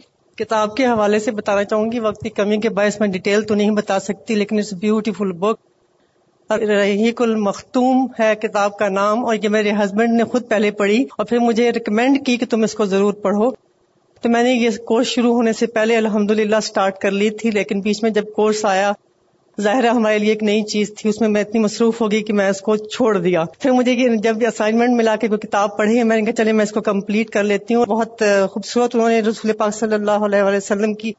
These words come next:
ہسٹری، ان کی لائف اور ان کا سارا کچھ جو ہے اتنا ڈیٹیل سے اور اتنا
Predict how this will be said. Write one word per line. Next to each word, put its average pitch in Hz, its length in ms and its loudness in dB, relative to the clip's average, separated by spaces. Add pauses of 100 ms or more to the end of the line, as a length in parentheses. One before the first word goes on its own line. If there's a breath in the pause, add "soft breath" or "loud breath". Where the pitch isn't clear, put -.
(640)
ہسٹری، 240 300 0
ان 240 140 2
کی 226 120 -4
لائف 208 460 0
اور 220 120 2
ان 214 100 0
کا 208 160 2
سارا 208 300 0
کچھ 233 280 -6
جو 226 140 0
ہے 214 160 2
اتنا 220 260 -2
ڈیٹیل 208 440 0
سے 233 180 0
اور 220 120 2
اتنا 233 340 -2